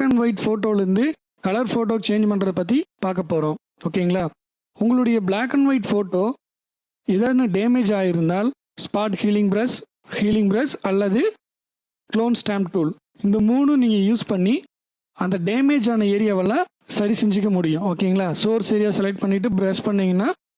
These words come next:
அந்த ஏரியாவுக்கு உங்களுக்கு மாறிட்டே இருக்கும். black and white ஃபோட்டோல இருந்து கலர் ஃபோட்டோக்கு நம்ம ஒவ்வொரு ஏரியாவும் வேற வேற கலர் மாத்தும் இல்லைங்களா? அதுக்கு நம்ம வந்து பென் டூல்ல பாத் எந்தெந்த பாத்துக்கு என்னென்ன கலர் வேணும்னு தனித்தனியா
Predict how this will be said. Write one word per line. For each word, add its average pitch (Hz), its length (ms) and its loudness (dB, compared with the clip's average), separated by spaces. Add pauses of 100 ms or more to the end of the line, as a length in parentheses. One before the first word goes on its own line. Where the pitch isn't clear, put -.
(140)
அந்த 196 200 0
ஏரியாவுக்கு 202 400 0
உங்களுக்கு 220 320 2
மாறிட்டே 180 340 -2
இருக்கும். 156 220 -4 (760)
black 247 300 0
and 330 120 4
white 247 180 0
ஃபோட்டோல 220 460 0
இருந்து 175 260 0 (180)
கலர் 233 320 -2
ஃபோட்டோக்கு 226 420 0
நம்ம 202 140 0 (120)
ஒவ்வொரு 247 260 2 (100)
ஏரியாவும் 254 380 2
வேற 220 100 0 (100)
வேற 220 200 0
கலர் 220 240 0
மாத்தும் 190 280 -2
இல்லைங்களா? 180 300 0 (360)
அதுக்கு 226 260 0
நம்ம 208 180 0
வந்து 233 140 0 (200)
பென் 254 300 0
டூல்ல 180 320 2 (880)
பாத் 220 240 -2 (100)
எந்தெந்த 240 320 2 (100)
பாத்துக்கு 220 380 0
என்னென்ன 220 260 2
கலர் 202 220 0
வேணும்னு 202 300 0
தனித்தனியா 202 400 0